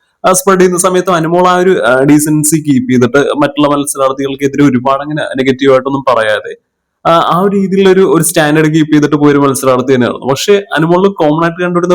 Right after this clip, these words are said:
വേറൊരു പ്രശ്നം എന്ന് വെച്ചിട്ടുണ്ടെങ്കിൽ ഇത്തരത്തിൽ ഈ പ്രൊമോഷൻസും അല്ലെങ്കിൽ, ആ, പല ഇവന്റ്സിന്റെ ഒക്കെ ഭാഗമായിട്ട്, ആ, പാർട്ടിസിപ്പേറ്റ് ചെയ്യുന്ന സമയം അനുമോളോട് പോകുമ്പോഴത്തേക്കും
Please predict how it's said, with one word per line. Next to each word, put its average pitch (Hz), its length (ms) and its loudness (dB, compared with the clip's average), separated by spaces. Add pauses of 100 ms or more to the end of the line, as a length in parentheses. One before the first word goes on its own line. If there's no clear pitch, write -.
വേറൊരു 147 360 0
പ്രശ്നം 156 280 -8
എന്ന് 151 100 2
വെച്ചിട്ടുണ്ടെങ്കിൽ 147 380 0
ഇത്തരത്തിൽ 147 320 -2 (540)
ഈ 156 80 -2
പ്രൊമോഷൻസും 151 680 2
അല്ലെങ്കിൽ, 139 340 0
ആ, 95 100 2
പല 147 240 0 (120)
ഇവന്റ്സിന്റെ 143 440 0
ഒക്കെ 147 120 0 (160)
ഭാഗമായിട്ട്, 127 500 -2 (200)
ആ, 127 60 2 (100)
പാർട്ടിസിപ്പേറ്റ് 147 480 -2
ചെയ്യുന്ന 143 200 0
സമയം 139 420 -4
അനുമോളോട് 151 340 0
പോകുമ്പോഴത്തേക്കും 156 680 -2